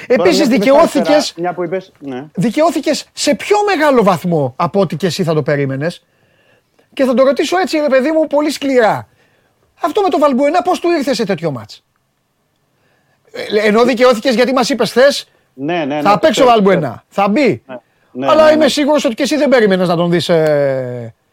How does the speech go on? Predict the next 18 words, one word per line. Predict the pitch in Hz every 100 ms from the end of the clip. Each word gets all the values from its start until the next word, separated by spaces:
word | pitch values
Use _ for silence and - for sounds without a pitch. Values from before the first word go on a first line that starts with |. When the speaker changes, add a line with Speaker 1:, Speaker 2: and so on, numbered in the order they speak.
| _ _
Speaker 1:
Πρέπει | - 143
να | 151
πούμε | 131 147
ότι | 147
ο | 143
Βαλμπουενά | 123 117 110 110 123 135 -
Speaker 2:
Ναι. | 196 147 107 117 _ _ _
Speaker 1:
έχει, | 135 143 123 - -
ε, | 139 120
τους | 104 104
τελευταίους | 127 110 - 156 151
τρεις | 160 147
μήνες | 117 127 135 156
Speaker 2:
Ναι. | 170 220 254 _ _ _ 370
Speaker 1:
έχει | 151 143
παίξει | 147 156 -
δώδεκα | 147 156 147
λεπτά | 131 110 - 147 165